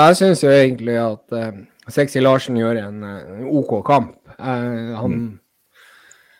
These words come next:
Speaker 1: jeg vet, det står det jo på A N her at han, eh, at han spilte på seg et par brudd, men jeg tror ikke den var så så farlig. Jeg tror han hadde dekning bakover, eh,
Speaker 2: Mm.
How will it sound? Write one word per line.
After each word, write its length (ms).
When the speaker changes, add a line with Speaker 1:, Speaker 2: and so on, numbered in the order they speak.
Speaker 1:
jeg 160
vet, 160
det 140
står 220
det 100
jo 80
på 180
A 260
N 100
her 260
at 100
han, 300
eh, 220
at 100
han 120
spilte 340
på 240
seg 160
et 80
par 160
brudd, 300
men 120
jeg 100
tror 120
ikke 100
den 160
var 120
så 320
så 180
farlig. 500
Jeg 180
tror 200
han 100
hadde 260
dekning 480
bakover, 560
eh, 60
Speaker 2:
Mm. 840